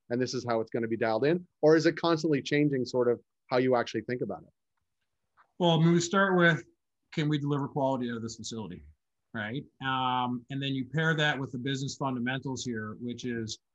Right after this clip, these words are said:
Speaker 2: walk before you run, you know? And since no one's done this before at scale, you can't go, like my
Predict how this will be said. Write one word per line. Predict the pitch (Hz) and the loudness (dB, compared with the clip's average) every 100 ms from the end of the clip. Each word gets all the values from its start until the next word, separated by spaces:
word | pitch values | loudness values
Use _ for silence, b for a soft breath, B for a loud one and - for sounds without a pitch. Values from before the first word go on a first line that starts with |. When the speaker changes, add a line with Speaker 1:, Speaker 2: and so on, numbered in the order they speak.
| _ | _
Speaker 2:
walk | 117 151 - | -8 -6 -6
before | 165 147 147 | -8 -6 -4
you | 139 | -4
run, | 110 127 87 73 _ _ _ - | -4 -6 -8 -12 _ _ _ -16
you | |
know? | 104 110 151 - _ - | -12 -8 -8 -10 _ -16
And | 110 117 | -10 -4
since | 160 | -4
no | 143 160 | -2 0
one's | 208 190 | 0 0
done | 147 165 165 | 0 2 2
this | 117 | -2
before | - 85 87 85 151 156 113 | -10 -16 -14 -10 -8 -8 -4
at | |
scale, | - - 95 117 165 - _ - | -4 -4 -8 -8 -10 -12 _ -8
you | 147 | -6
can't | 151 175 160 | -2 0 0
go, | 151 151 147 165 160 | 0 0 0 0 -4
like | 117 123 | -8 -8
my | 127 | -6